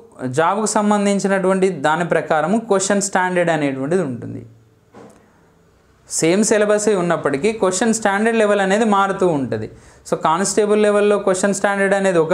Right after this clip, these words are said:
విధంగా ఉంటే ఎస్ఐలో అంతకన్నా కొంచెం ఎక్కువ స్టాండర్డ్ మెయింటైన్ చేస్తారు, ఇంకా గ్రూప్స్‌లోనైతే ఇంకా అంతకన్నా ఎక్కువ స్టాండర్డ్‌లో క్వశ్చన్స్ అనేటువంటి ఇవ్వడం జరుగుతుంది. కాబట్టి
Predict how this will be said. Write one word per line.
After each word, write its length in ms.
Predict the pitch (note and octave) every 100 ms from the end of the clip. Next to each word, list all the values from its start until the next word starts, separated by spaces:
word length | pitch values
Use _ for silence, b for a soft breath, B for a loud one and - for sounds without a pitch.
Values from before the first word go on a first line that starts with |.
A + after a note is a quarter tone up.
| F#3
విధంగా 320 | F#3+ F#3+ F3 D3
ఉంటే 160 | C#3+ G3 - F3
ఎస్ఐలో 380 | - G#3+ A3 G3+
అంతకన్నా 360 | F#3 F#3+ G#3 G3 G3+
కొంచెం 240 | F#3+ C4 D4 B B B F#3+
ఎక్కువ 180 | F#3 A#3
స్టాండర్డ్ 380 | A#3 G#3 G3 F#3 E3
మెయింటైన్ 300 | C#3 B2 A#2+
చేస్తారు, 240 | A2 A#2 C3
ఇంకా 120 | F#3 F#3
గ్రూప్స్‌లోనైతే 640 | G#3 A3 A#3 A3+ G#3+ G#3 A3+ G3+
ఇంకా 200 | G3 A3 G3
అంతకన్నా 440 | G3 G3 G#3 A3 B3 B B - F#3
ఎక్కువ 180 | F#3 A3+ A3+
స్టాండర్డ్‌లో 480 | G#3 G3+ G3 A3 D#4+ - - -
క్వశ్చన్స్ 380 | G3 G3+ F3 E3
అనేటువంటి 340 | D3+ D3 D3+ G3
ఇవ్వడం 220 | D3+ C3+ B2
జరుగుతుంది. 380 | A2+ G#2+ A2 A2 b b b b _
కాబట్టి 420 | F#3+ G#3+ B3 G3+